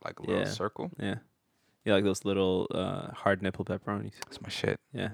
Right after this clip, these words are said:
Speaker 2: I know. I know what you like. Pop that cherry.
Speaker 1: That, wha-, what? The
Speaker 2: I
Speaker 1: fuck
Speaker 2: don't
Speaker 1: does
Speaker 2: know,
Speaker 1: that even
Speaker 2: man. <laughs>
Speaker 1: mean?
Speaker 2: I don't know. <laughs> But I'm very excited by the idea of popping cherries.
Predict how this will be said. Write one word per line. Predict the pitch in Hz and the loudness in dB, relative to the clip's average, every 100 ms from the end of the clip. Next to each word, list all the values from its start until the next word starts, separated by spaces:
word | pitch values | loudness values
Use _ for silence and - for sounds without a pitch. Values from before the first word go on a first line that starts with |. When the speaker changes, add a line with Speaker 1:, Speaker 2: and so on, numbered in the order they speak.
| - | -2
Speaker 2:
I | |
know. | 113 113 | 0 2
I | 135 | 2
know | 135 | 2
what | 98 - | 2 0
you | |
like. | 101 110 _ _ _ - _ _ _ _ _ - | -2 -2 _ _ _ -20 _ _ _ _ _ 0
Pop | - - | 2 4
that | 107 110 | 4 2
cherry. | - 98 110 _ _ _ - | -2 -6 -8 _ _ _ -14
Speaker 1:
That, | 95 - _ _ - - | -14 -16 _ _ -14 -6
wha-, | 269 | -6
what? | 339 170 381 453 - - | -4 6 6 6 2 6
The | |
Speaker 2:
I | 104 | 10
Speaker 1:
fuck | 202 | 10
Speaker 2:
don't | |
Speaker 1:
does | - | 12
Speaker 2:
know, | 330 | 12
Speaker 1:
that | 226 | 12
even | - | 8
Speaker 2:
man. | 127 | 6
<laughs> | 160 | 10
Speaker 1:
mean? | 294 | 12
Speaker 2:
I | 190 - | 12 12
don't | 220 135 226 | 12 12 12
know. | - - 226 - 269 - | 12 10 10 10 10 12
<laughs> | 240 | 12
But | 175 | 12
I'm | 165 165 | 12 12
very | 165 160 160 | 12 12 12
excited | 147 - 135 131 | 12 12 12 12
by | 127 | 12
the | 120 | 12
idea | 117 113 123 117 104 | 12 12 12 10 10
of | - | 8
popping | 101 104 95 | 8 8 4
cherries. | 104 110 113 - | 4 6 4 -2